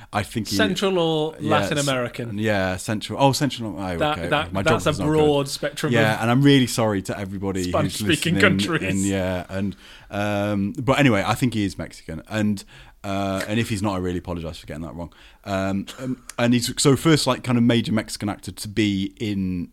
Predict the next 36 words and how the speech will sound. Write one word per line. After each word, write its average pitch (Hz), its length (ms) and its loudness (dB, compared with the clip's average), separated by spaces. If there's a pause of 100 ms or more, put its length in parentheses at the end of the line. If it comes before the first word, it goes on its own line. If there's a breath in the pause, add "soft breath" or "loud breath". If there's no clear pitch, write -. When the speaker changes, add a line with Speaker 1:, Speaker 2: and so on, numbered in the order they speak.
Speaker 1:
in 98 220 -2
these 95 160 -2
kind 92 200 -6
of 87 100 -8
films, 95 580 -6
which 90 180 -10
is, 87 400 -6 (140)
uh, - 40 -14
Speaker 2:
Uh, 135 440 -4
Speaker 1:
which 135 120 0
is - 60 0
Speaker 2:
yeah, 139 80 2
Speaker 1:
really - 140 0
great, - 80 -2
Speaker 2:
yeah, - 40 0
Speaker 1:
I - 100 -2
Speaker 2:
okay, 151 120 -6
Speaker 1:
think. 170 120 -4
Speaker 2:
yeah. 156 40 -6
Speaker 1:
So - 60 0
that's 151 200 2
cool 123 300 0
in 110 80 -2
itself. 101 300 -6 (400 loud breath)
But 151 120 4
also, 220 260 8
you 175 200 2
know, 143 300 4
the, 139 280 0
one 143 200 4
of 139 60 2
the, 131 120 2
the 120 300 -2
major 127 260 4
good 135 220 0
guys, 107 460 -4